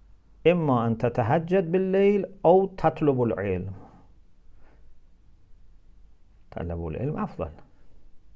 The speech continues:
ولكن لماذا تكتفي بواحد؟ اطلب العلم وتهجد بالليل كرسول الله صلى الله عليه وسلم.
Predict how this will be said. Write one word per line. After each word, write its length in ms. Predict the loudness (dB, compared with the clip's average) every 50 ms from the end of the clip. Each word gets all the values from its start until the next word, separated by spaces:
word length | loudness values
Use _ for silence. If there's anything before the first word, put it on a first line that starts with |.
| -20 -20 -20 -20 -20 -20 -20 -20 -20 -20 -20 -20 -20 -20 -20 _ -20 -20 -14 -10
ولكن 400 | -6 -4 -4 -4 -2 0 0 2
لماذا 580 | 2 2 2 0 0 0 0 0 -2 -2 -6 -6 -4
تكتفي 460 | -2 -2 -2 -2 -4 -6 -4 -4 -4
بواحد؟ 500 | -2 0 0 0 -2 -4 -8 -8 -10 -10 -12 -14 -18 -20 -20 -20 -20 -20 -20 -20 -20 -20 -20 -20 -20 -20 -20 -20 -20 -20 -8 -4
اطلب 360 | -2 -2 0 0 0 2 2 2
العلم 460 | 2 2 2 0 0 0 -2 -4 -8 -8
وتهجد 680 | -10 -10 -8 -8 -6 -4 -4 -6 -6 -8 -8 -8 -8 -8 -10
بالليل 440 | -12 -10 -10 -10 -12 -12 -14 -16 -18 -20 -20 -20 -20 -20 -20 -20 -20 -20 -20 -20 -20 -20 -20 -20 -20 -20 -20 -16 -10
كرسول 380 | -8 -8 -8 -8 -10 -12 -14 -12 -12
الله 220 | -12 -12 -12 -14 -16 -18 -20 -20 -20 -20 -20 -20 -20 -20 -20 -20 -20 -20 -20 -20 -18 -18 -18
صلى 340 | -12 -10 -8 -6 -4 -4
الله 180 | -4 -4 -6 -8
عليه 80 | -10 -12
وسلم. 280 | -12 -14 -14 -14 -14